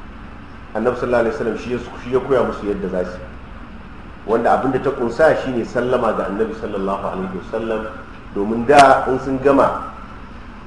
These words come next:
sallah, kafin su yi sallama, sai su rinka, "Assalamu ala fulani", as-, sai su ce, "Assalamu ala Allah, assalamu ala Jibril, assalamu ala Mika'il, assalamu ala Ibrahim,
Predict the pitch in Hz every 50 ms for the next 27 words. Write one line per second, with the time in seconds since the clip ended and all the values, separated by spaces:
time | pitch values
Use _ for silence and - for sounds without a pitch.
0 | - - - - - 131 139 135 127 117 117 - 107 98 - 131 127 - 117 104
1 | - 135 131 135 139 139 135 127 123 120 120 - - - - - - - - -
2 | - - - - - 123 123 - - 107 120 123 123 120 113 107 107 110 - -
3 | - 107 101 113 117 113 - - 95 104 107 110 107 - 98 98 107 113 117 117
4 | 117 117 110 110 110 - - - - - - - - 101 - - - - - 104
5 | - - 117 117 - - 110 - 101 - - 107 110 113 113 110 95 - - 104
6 | 95 95 98 107 110 110 110 110 - - - - - - - - - - - 107
7 | 104 - 214 - 95 90 98 101 101 95 90 90 95 95 104 107 107 104 95 92
8 | - - - - - - - - - - 101 107 107 104 98 - 92 98 95 98
9 | 101 98 95 - 95 87 95 98 110 110 107 101 95 - - - - 101 95 -
10 | - 101 101 104 - - - - 104 98 92 92 90 90 90 92 92 90 90 90
11 | 113 117 113 107 101